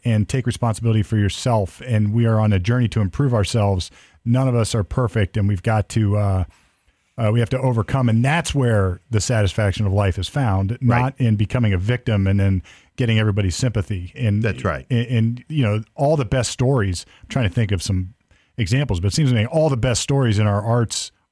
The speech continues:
Speaker 1: are like that.
Speaker 2: Oh, you're absolutely right. And, the, and, and,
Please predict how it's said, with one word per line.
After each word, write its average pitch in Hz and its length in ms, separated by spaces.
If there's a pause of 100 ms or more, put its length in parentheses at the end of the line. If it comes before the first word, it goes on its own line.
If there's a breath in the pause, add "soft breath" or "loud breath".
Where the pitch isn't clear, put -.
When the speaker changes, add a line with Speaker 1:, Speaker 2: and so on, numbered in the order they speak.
(260)
Speaker 1:
are 110 120
like 107 220
that. 92 300 (260 loud breath)
Speaker 2:
Oh, 175 200
you're 175 160
absolutely 170 480
right. 135 340
And, 113 140
the, 127 160
and, 127 180
and, 127 220